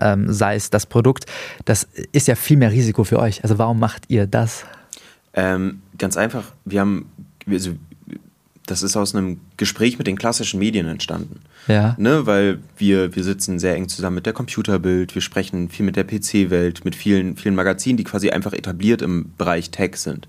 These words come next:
Speaker 1: Mhm.
Speaker 2: Und die haben natürlich, das sind, äh, ja, riesige, riesige Unternehmen, die, äh, extrem viel Mitarbeiter finanzieren,
Speaker 1: <laughs>
Speaker 2: Infrastruktur finanzieren. Und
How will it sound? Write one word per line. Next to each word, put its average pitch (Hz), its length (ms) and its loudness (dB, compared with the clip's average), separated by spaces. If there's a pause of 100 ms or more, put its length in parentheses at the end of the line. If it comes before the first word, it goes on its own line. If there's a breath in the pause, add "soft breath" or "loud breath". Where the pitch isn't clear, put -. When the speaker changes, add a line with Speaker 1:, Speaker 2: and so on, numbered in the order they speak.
(140)
Speaker 1:
Mhm. 117 480 4 (140)
Speaker 2:
Und 90 720 2
die 101 240 0
haben 98 100 2
natürlich, 87 680 -2
das - 140 -12
sind, 82 180 -4 (220)
äh, - 120 -12 (320)
ja, - 160 -16 (260)
riesige, 104 440 0 (120)
riesige 101 280 0
Unternehmen, 95 560 2
die, 85 240 -4 (460 loud breath)
äh, 80 260 2 (160)
extrem 92 600 0
viel 90 500 0 (1300)
Mitarbeiter 101 520 2
finanzieren, 90 720 -4
Speaker 1:
<laughs> 90 180 -6
Speaker 2:
Infrastruktur 123 560 2
finanzieren. 90 720 -2 (540 soft breath)
Und 90 360 -2